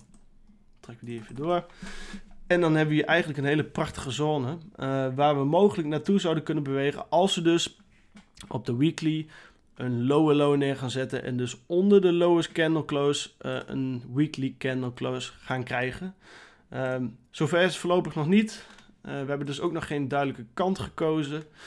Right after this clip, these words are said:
Ehm, nou ja, weekly, eh, timeframe is best wel een, eh, langzaam bewegend timeframe. Zoals je ziet hebben we ook niet zo heel veel candles. Dus vaak is het dan slim om gewoon een timeframe laag te gaan kijken.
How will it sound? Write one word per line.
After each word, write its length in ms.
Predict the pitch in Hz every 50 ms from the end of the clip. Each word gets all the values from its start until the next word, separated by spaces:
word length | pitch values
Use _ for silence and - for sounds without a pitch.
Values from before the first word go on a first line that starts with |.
| - - - - - - - -
Ehm, 440 | - 135 139 139 139 143 143 135 127 107 -
nou 160 | 143 147 131
ja, 200 | 110 113 123 123
weekly, 580 | 151 175 160 - 165 160 160 160 147 - - _
eh, 460 | - 139 131 131 131 131 127 127 127 123 123 -
timeframe 640 | - 165 165 165 147 - - 151 143 135 127 120 107 - - - - - _ -
is 160 | - 127 120
best 220 | 139 160 156 -
wel 180 | 160 147 135 -
een, 200 | 135 135 131 131
eh, 120 | 131 131
langzaam 460 | 135 147 165 170 170 151 156 143 139 135
bewegend 460 | 135 135 139 135 127 - 117 107 -
timeframe. 640 | 175 175 185 185 180 - - 160 160 156 156 156 156 196 - - - - -
Zoals 260 | - - - 156 143 -
je 80 | 135
ziet 240 | 123 - 156 143 -
hebben 180 | 135 131 131 135
we 60 | 135
ook 60 | 147
niet 140 | 165 160 -
zo 100 | - 139
heel 220 | 120 135 143 131
veel 120 | 117 113 - -
candles. 560 | - 139 135 143 160 165 160 175 196 - - - _ - - - - _ _ -
Dus 320 | - 147 143 - - - _ -
vaak 400 | - 165 156 165 165 - - _ _ _ -
is 120 | 160 156
het 100 | 147 -
dan 120 | - 139 123
slim 360 | - - - 175 185 180 -
om 160 | - 151 147
gewoon 220 | - - 147 143 143
een 140 | 123 127
timeframe 520 | - 156 151 151 147 147 - 139 135 131 131
laag 300 | 135 147 160 170 - -
te 80 | -
gaan 200 | - - 123 117
kijken. 480 | - - 107 107 - - - 175 202